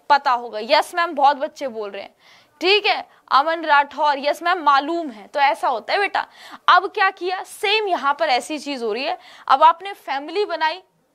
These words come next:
ठीक है, मोहल्ला बनाया, मोहल्ला के बाद अब आप गांव बनाओगे। तो गांव में,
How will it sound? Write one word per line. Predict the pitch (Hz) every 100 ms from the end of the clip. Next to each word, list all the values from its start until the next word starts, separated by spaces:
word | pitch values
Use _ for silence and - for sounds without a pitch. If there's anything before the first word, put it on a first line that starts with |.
| _
ठीक | 302
है, | 302 269
मोहल्ला | 240 285 320 349
बनाया, | 320 294 330
मोहल्ला | 311 254 285 311 330
के | 339
बाद | 311 294
अब | 330
आप | 415 415 -
गांव | 214 220 226 277
बनाओगे। | 233 214 220 269 339 - - - -
तो | 294
गांव | 226 262 330
में, | 339 285